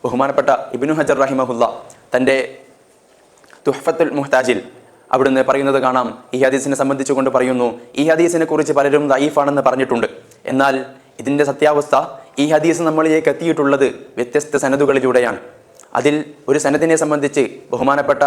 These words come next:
അൽ ഹാഫിദുൽ ഹൈതമി റഹിമഹുല്ല പറയുന്നത്, ആ റിപ്പോർട്ടിലുള്ള എല്ലാവരും, ഒരാളൊഴിച്ച് ബാക്കി എല്ലാവരും ഇമാം ബുഖാരി റളിയല്ലാഹു അൻഹുവിൻ്റെ റാവിമാരിൽപ്പെട്ടവരാണ്. ആ ഒരാളാണെങ്കിലോ വിശ്വസ്തനാണ് താനും.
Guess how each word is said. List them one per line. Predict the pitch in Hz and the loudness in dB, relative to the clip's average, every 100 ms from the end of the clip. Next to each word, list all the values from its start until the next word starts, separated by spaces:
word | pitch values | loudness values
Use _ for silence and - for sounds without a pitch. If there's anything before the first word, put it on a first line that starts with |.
| 131 | 2
അൽ | 135 - | 0 0
ഹാഫിദുൽ | 131 151 147 135 | 0 2 0 0
ഹൈതമി | 139 165 160 143 | 0 0 2 0
റഹിമഹുല്ല | 147 143 143 143 | 0 -2 0 2
പറയുന്നത്, | 139 139 139 135 98 - - - 101 | 2 2 2 2 0 -8 -20 -4 0
ആ | 127 139 | 2 2
റിപ്പോർട്ടിലുള്ള | 139 151 143 143 143 143 143 | 0 2 2 2 4 4 4
എല്ലാവരും, | 131 147 151 151 151 127 - - 120 | 2 4 4 4 4 0 -6 -8 0
ഒരാളൊഴിച്ച് | 135 151 156 151 139 | 2 4 2 2 4
ബാക്കി | 139 147 147 | 4 4 2
എല്ലാവരും | 143 151 160 151 131 - - _ _ - - 120 | 4 4 4 2 0 -8 -20 _ _ -18 -4 0
ഇമാം | 139 139 | 0 0
ബുഖാരി | 127 139 151 156 | 0 2 2 2
റളിയല്ലാഹു | 151 147 143 139 131 | 2 2 2 2 0
അൻഹുവിൻ്റെ | 131 131 127 123 | 0 0 0 2
റാവിമാരിൽപ്പെട്ടവരാണ്. | 127 135 127 120 120 123 110 101 - - - - 151 | 2 2 0 0 0 2 0 -2 -6 -18 -14 0 2
ആ | 180 | 4
ഒരാളാണെങ്കിലോ | 160 151 147 139 135 131 117 - 127 | 4 2 2 0 2 2 0 -6 -6
വിശ്വസ്തനാണ് | - 127 127 123 113 | -6 -2 -2 0 0
താനും. | 107 98 | -2 -4